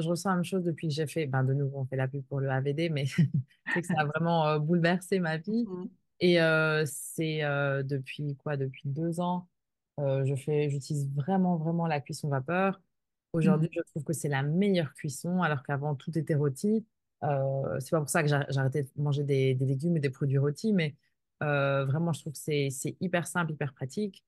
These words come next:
Speaker 1: Et aussi, euh, comme tu disais, s'organiser à l'avance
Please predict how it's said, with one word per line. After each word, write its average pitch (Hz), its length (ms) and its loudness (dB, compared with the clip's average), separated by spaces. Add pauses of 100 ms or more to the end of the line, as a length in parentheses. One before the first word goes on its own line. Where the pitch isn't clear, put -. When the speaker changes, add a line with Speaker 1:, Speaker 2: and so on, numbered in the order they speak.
(320)
Speaker 1:
Et 156 160 0
aussi, 170 500 -2
euh, 120 380 -2 (500)
comme 165 180 0
tu 143 120 -8
disais, 160 540 0
s'organiser 165 720 0
à 151 100 0
l'avance 175 640 -4